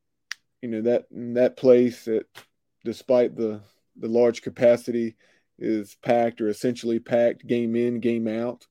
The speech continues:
you know, e-, even when they weren't going to back-to-back college football playoffs. Um, so I would love to know, um, you know, perhaps if they have, like, a,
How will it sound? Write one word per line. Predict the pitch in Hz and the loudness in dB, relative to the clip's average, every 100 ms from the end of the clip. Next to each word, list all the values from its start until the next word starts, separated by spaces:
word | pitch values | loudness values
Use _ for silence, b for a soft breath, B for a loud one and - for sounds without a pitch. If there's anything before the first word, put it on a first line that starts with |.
| _ _ _ - | _ _ _ -6
you | 113 | -4
know, | 110 | 0
e-, | 143 - | -2 4
even | 139 143 131 123 | 6 6 6 2
when | 131 127 | 0 2
they | 117 | 2
weren't | 113 127 127 - - | 2 2 0 -2 -2
going | 123 120 113 | 0 0 0
to | |
back-to-back | 120 120 117 123 120 | 2 2 4 2 2
college | - 127 120 117 | 0 2 2 -2
football | 131 117 120 | -4 0 0
playoffs. | - 127 127 123 123 123 - _ b b b b - | 2 2 4 2 -2 -6 -16 _ b b b b -12
Um, | 110 107 104 - _ _ _ | -10 -10 -12 -18 _ _ _
so | - - 110 107 104 _ _ _ - | -8 0 2 0 -4 _ _ _ -6
I | 127 | -2
would | 117 | 0
love | 113 127 120 | 6 6 6
to | - | 0
know, | 113 113 120 117 110 104 _ _ - | -4 -2 0 0 -2 -8 _ _ -14
um, | 110 107 104 _ _ _ _ _ _ _ _ _ | -12 -12 -14 _ _ _ _ _ _ _ _ _
you | 110 | -14
know, | 107 | -10
perhaps | 113 110 120 117 - | -6 0 2 2 -2
if | 107 | 0
they | 117 | 0
have, | 110 117 110 | 2 2 2
like, | 107 104 | -2 -6
a, | 107 | -8